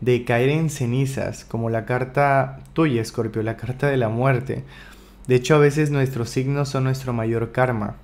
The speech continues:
morir, desintegrarte y volver a estar conectada, conectado, consciente. Sé que suena extraño, pero es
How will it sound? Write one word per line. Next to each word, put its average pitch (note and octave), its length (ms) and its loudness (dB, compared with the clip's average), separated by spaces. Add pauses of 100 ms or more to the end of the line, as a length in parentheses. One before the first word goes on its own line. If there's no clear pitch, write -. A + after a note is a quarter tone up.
(160)
morir, A2+ 580 0 (1200)
desintegrarte A#2+ 1160 -2 (160)
y A#2+ 100 -4
volver A2+ 440 0
a C3+ 340 2 (100)
estar B2+ 420 -4 (300)
conectada, B2 720 2
conectado, A2+ 800 -2
consciente. A2+ 800 -2 (840)
Sé C#3 200 0
que D#3 120 4
suena D3+ 240 4
extraño, C#3+ 600 2
pero A2+ 560 2 (600)
es C3 400 0